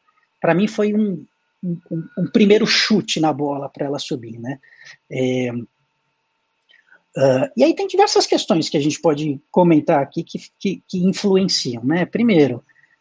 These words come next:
é, existe uma concentração bancária no Brasil, né? Existe uma concentração de,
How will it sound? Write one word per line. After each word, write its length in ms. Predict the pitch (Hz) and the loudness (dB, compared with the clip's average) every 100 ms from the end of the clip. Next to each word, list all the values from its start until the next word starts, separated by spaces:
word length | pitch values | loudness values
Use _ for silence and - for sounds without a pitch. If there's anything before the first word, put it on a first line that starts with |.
| - | -6
é, 400 | 151 135 139 135 - | -2 0 0 0 -2
existe 300 | 302 330 - | 2 2 2
uma 100 | 180 | 0
concentração 560 | 160 165 147 139 151 | 0 -2 -4 -2 0
bancária 540 | 135 123 - 135 123 117 | 0 -2 -2 -2 -2 -6
no 80 | 117 | -10
Brasil, 460 | 120 - 123 120 - _ - | -12 -10 -8 -10 -12 _ -6
né? 160 | 131 151 | 0 0
Existe 340 | 127 160 - | 0 -2 0
uma 100 | 165 | -2
concentração 760 | - 143 135 131 - - 135 127 | -2 -6 -6 -6 -6 -2 0 0
de, 300 | 127 120 | -2 -6